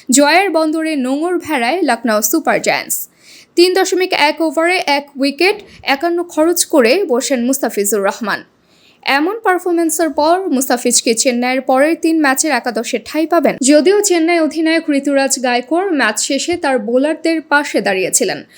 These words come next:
ম্যাচ শেষের প্রেজেন্টেশনে চেন্নাই অধিনায়ক বলেন, মূলত শিশির কারণে তার বোলার ছন্নছাড়া ছিল, বল গ্রিপ করতে সমস্যা হয়েছে, কিন্তু তবুও প্রশ্ন থেকে যাচ্ছে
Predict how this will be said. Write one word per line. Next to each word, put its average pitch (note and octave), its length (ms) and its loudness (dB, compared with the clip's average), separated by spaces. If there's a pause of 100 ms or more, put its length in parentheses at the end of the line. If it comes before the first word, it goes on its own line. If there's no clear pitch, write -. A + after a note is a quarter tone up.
(280)
ম্যাচ B3+ 240 -2
শেষের E4+ 360 -4
প্রেজেন্টেশনে C4 920 -2
চেন্নাই A#3+ 400 -2
অধিনায়ক C4+ 560 -4
বলেন, B3+ 340 0 (420)
মূলত D#4 300 2
শিশির F4+ 540 0
কারণে D#4+ 520 2
তার B3+ 260 0
বোলার C4 440 0
ছন্নছাড়া C4 600 -4
ছিল, G3 260 -4 (580)
বল D4 240 4
গ্রিপ E4+ 280 -4
করতে F4 380 -4
সমস্যা C#4 500 -2
হয়েছে, - 320 -2 (220)
কিন্তু D4 400 0 (160)
তবুও D4+ 280 0
প্রশ্ন D#4+ 420 -4
থেকে G#3+ 260 0
যাচ্ছে G3 360 0